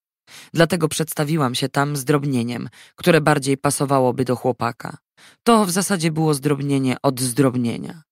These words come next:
Rodzina zwracała się do mnie Roni, ale nie chciałam, żeby ktokolwiek w Londynie tak do mnie mówił.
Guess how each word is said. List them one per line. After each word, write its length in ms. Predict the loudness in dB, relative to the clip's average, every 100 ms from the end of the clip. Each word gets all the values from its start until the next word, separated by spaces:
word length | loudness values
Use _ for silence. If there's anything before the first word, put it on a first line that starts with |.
| _ _ -20 -8
Rodzina 480 | 0 0 0 -2 0
zwracała 520 | 0 0 0 2 0
się 180 | 0 0
do 200 | 2 2
mnie 280 | 2 -2 -2 -2 0
Roni, 640 | 4 4 2 -4 -12 -16 _ _ _ _ 4
ale 280 | 6 6
nie 160 | 2 -2
chciałam, 400 | 0 2 2 0
żeby 200 | -2 -4
ktokolwiek 540 | -4 -2 0 0 -2
w 80 | -2
Londynie 420 | -2 0 0 0
tak 180 | -2 -2
do 140 | 0 0
mnie 180 | 0
mówił. 380 | -2 -4 -6 -12